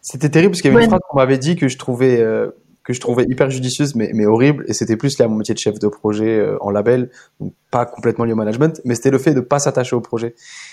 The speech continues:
Speaker 1: Et je pense que j'ai déjà vécu
Speaker 2: Ouais.
Speaker 1: en tant que chef de projet, le changement de projet ou le fait que le projet change de chef de projet, c'était déjà dur humainement, en fait, de dire, bon, bah,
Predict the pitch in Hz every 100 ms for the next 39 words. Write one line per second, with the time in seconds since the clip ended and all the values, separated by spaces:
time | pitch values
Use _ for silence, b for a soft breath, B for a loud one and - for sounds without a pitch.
0 | B 123 - 170 170 139 131 127 127 123
1 | 165 147 233 233 143 139 - 139 131 131
2 | 139 139 151 127 151 139 139 147 139 135
3 | 131 147 127 110 131 127 107 - 113 120
4 | - 113 107 110 104 110 - 117 139 B
5 | B - 101 117 113 107 120 139 123 113
6 | 117 127 120 127 120 110 104 113 - 110
7 | -